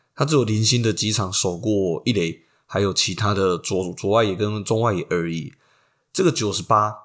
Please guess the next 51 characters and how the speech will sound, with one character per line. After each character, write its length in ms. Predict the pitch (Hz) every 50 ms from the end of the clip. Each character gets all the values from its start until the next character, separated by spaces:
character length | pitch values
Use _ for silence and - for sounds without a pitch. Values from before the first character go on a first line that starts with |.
| _ _ _ - -
是 160 | - - 135
连 360 | 120 110 104 101 101 104 101
指 200 | - - 104 98
定 200 | 85 127 131 110
打 180 | 90 87 82 82
击 300 | - 85 85 85 82 - _ _
的 80 | - 101
趴 200 | - - 113 110
数 120 | 110 107
都 140 | 92 101 101
是 120 | 98 98
算 260 | 87 - - 127 104
进 180 | 92 107 98 87
去 180 | - - 101 -
的 140 | - 82
哦。 240 | 82 82 82 82 - - _
所 100 | - 165
以， 180 | 180 156 - - - _ _ _ _ _ _ _
呃， 200 | - 127 120 117
我 120 | 113 123 160
一， 60 | 160
一 160 | - - 156
开 140 | 156 175 165
始 120 | 135 117 95
以 100 | 98 98
为 140 | 95 98
说 160 | 95 107 120 120
他 100 | 127 123
当 280 | - 127 120 123 117
指 120 | 110 107 101
定 140 | 110 120
打 160 | 110 110 95 95
击 140 | - -
的 80 | 90 95
场 280 | - - - 95 85 82
数 220 | - - 117 101
可 160 | 90 - 104
能 160 | 87 90 90
会 200 | 98 110 107 98
蛮 300 | 92 98 87 90 98 101
多 200 | 113 131 123 127
的， 220 | 117 107 78 - - _ _ _ _ _ _ _
后 180 | - 117 113
来 260 | 104 90 87 87 85
查 300 | 82 - - - 92 82
了 140 | 82 85 85
一 40 | 90
下， 280 | 90 - 95 85 82 - _ _ _ _ _
他 140 | - - 135
生 280 | 127 - - - 139 135
涯 340 | 113 95 87 90 87 85